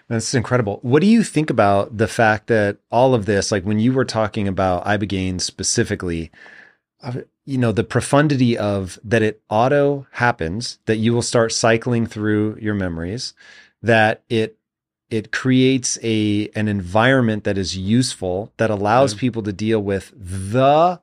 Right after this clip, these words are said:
Speaker 1: most traumatic things ever, that it, and this part I know is hypothesis, but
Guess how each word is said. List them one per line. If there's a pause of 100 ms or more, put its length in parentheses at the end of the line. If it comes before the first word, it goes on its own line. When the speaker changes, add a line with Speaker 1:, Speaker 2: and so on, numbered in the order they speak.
(120)
Speaker 1:
most
traumatic
things
ever, (460)
that
it, (260)
and
this
part
I
know
is
hypothesis,
but